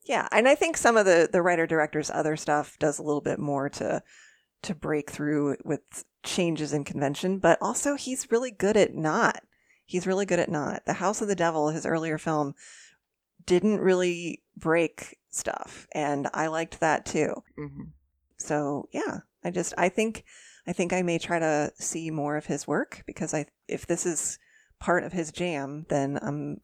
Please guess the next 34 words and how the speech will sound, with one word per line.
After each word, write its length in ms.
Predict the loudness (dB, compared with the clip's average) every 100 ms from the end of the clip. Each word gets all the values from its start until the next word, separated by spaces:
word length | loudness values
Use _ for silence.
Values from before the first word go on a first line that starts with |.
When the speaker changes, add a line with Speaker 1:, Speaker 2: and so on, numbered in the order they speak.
| -10
Speaker 1:
all 360 | -8 -6 -8 -10
about 280 | -6 -4 -2
it. 180 | -4 -8 _ -8
<laughs> 540 | -8 -4 -2 2 2
Speaker 2:
Nice. 400 | 2 0 0 -12 -10 -10 _ _ _ _ -14 -10 -2
That 180 | -2 2
sounds 420 | 0 0 -6 -10 _ _ -20 _ -14
really 480 | -10 -6 -2 0
interesting. 600 | -2 -6 -10 -12 -16 -18 -20 _ _ _ _
Speaker 1:
Yeah. 360 | -14 -10 -10 -12 _ _ _ -16
Speaker 2:
I'm 140 | -12
gonna 160 | -10 -8
put 180 | -6
that 140 | 0 0
on 120 | 0
my 100 | -4
list. 500 | -8 -12 -16 -20 0
Speaker 1:
Put 120 | 4
it 100 | 4
on 140 | 2 0
your 120 | 0
list. 320 | -2 -4 -4
I 120 | -4
think 220 | -2 -4 -4
you 100 | -2
would 160 | -2
like 220 | -4 -10
it, 140 | -12 -10
yeah. 260 | -10 -10 -12 _ _ _ _ _ -12
Speaker 2:
Okay, 240 | -10 -12 -14 -10
awesome. 340 | -8 -8 -14 -18 _ _ _
Speaker 1:
Yeah. 420 | -10 -8 -6 -8 -10 -16 _
So, 420 | 0 8 12 12 8
t-, 140 | 4